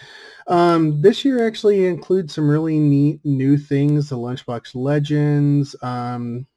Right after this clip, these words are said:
the highlighters, which I personally like. I think those are really neat cards. Um,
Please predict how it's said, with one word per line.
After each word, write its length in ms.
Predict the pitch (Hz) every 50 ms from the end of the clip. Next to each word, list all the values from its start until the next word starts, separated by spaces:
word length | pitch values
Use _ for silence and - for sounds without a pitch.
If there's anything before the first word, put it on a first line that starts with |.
| _ _ _ -
the 680 | 131 127 123 123 123 120 120 117 117 117 120 117 117
highlighters, 840 | - - - 143 147 147 151 156 160 160 156 160 160 156 151 147
which 180 | 139 123 117 - _
I 160 | - 123 131 135
personally 460 | 135 - 143 131 - - 131 131 131
like. 240 | 131 131 123 - -
I 60 | 120
think 180 | 120 113 113
those 200 | 117 117 117 113
are 80 | 117 110
really 200 | 113 117 117 110
neat 220 | 110 110 110 - _ _
cards. 760 | - - 165 160 156 151 151 151 147 147 147 147 147 - _ _ - - - - - - -
Um, 800 | - 123 127 123 123 120 123 123 120 120 120 120 117 117 117